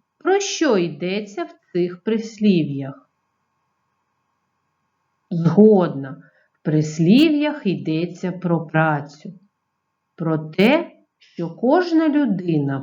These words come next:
повинна працювати. Запишіть, будь ласка, ці прислів'я у зошит, ставте пропущені букви,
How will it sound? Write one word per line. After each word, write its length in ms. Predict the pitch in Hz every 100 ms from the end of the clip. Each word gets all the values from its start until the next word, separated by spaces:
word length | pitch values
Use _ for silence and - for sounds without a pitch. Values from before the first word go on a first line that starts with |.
| -
повинна 720 | 147 135 147 185 240 226 214
працювати. 1000 | 202 180 180 - 180 160 151 143 - 165 - _ _ _ _ _ _ _ _ _ _ _ _ _ _ _ _
Запишіть, 1000 | 185 190 320 339 427 440 - 196 165 143 -
будь 260 | 180 208 214
ласка, 560 | 226 185 156 - -
ці 260 | 151 - 202
прислів'я 920 | 196 208 233 - 233 220 165 143 143
у 280 | - 220 214
зошит, 520 | 214 254 311 - 359 - _ _ _ _ _ _ _
ставте 760 | _ _ - 175 226 247 311
пропущені 960 | 311 - 165 156 165 190 - 262 269 285
букви, 760 | 214 160 170 160 - 156 160